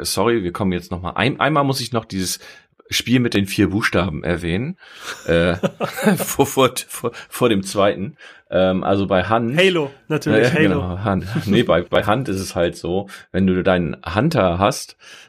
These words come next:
Speaker 1: dann, ähm, haben die ja bestimmte Lebensbalken. Klar, äh, er-, erst immer einen großen,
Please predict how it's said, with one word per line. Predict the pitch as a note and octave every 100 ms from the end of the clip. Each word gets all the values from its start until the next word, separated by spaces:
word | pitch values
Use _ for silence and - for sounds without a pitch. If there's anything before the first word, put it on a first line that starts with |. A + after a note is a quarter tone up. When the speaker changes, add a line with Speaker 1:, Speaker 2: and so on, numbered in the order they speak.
| -
Speaker 1:
dann, | E2+ F#2 F#2+ -
ähm, | D2+ F2+ F2 D2 F2
haben | A2
die | G2
ja | F#2+
bestimmte | F2 - G2 F#2
Lebensbalken. | F2 G#2 F2+ - - C#2 - _ _ _ _ _ _ _ _ _ _ _ _ _
Klar, | - C#2+ B1+ -
äh, | - -
er-, | - G2+ F2 - -
erst | A2 -
immer | G2+
einen | E2
großen, | D#2+ B2+ E3 E3 D#3 C#3+